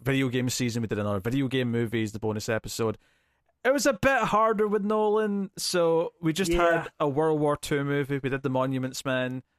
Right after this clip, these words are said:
Speaker 1: uh, which there was a vote to see which movie we would do, but that was the one that won. So, uh, there's a bonus movie every month. I think that was the ninth bonus episode. Uh,
Speaker 2: I believe
Speaker 1: so
Speaker 2: so, yeah. We've got a good little backlog there.
Speaker 1: Yeah,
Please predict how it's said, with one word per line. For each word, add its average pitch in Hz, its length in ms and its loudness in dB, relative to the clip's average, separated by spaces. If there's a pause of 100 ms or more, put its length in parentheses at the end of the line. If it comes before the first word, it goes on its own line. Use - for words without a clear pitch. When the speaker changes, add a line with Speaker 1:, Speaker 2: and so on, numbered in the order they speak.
(180)
Speaker 1:
uh, 107 340 0
which 120 420 -6 (140)
there 175 100 0
was 226 120 4
a 214 60 4
vote 147 320 2
to 131 60 -8
see 131 140 -4
which 123 200 -4
movie 117 200 -2
we 113 60 -4
would 107 200 -2
do, 101 260 0
but 110 100 -2
that 117 100 2
was 120 140 -2
the 110 80 -4
one 104 140 0
that 101 80 -4
won. 92 240 -4
So, 107 220 -4 (520)
uh, 107 140 0
there's 123 160 0
a 143 40 0
bonus 208 280 0
movie 165 180 0
every 156 220 0
month. 131 300 0
I 120 100 -2
think 147 180 -6
that 143 160 -2
was 117 160 -8
the 104 140 -6
ninth 98 640 -4
bonus 202 340 -4
episode. 208 560 -4 (420)
Uh, 143 400 -4
Speaker 2:
I 120 100 0
believe 127 340 0
Speaker 1:
so 143 160 -2 (120)
Speaker 2:
so, - 20 -6
yeah. 123 320 -4 (100)
We've 113 120 -6
got 139 140 0
a 123 40 -2
good 123 180 -2
little 131 160 0
backlog 117 420 -2
there. 117 240 -4 (160)
Speaker 1:
Yeah, 120 260 -2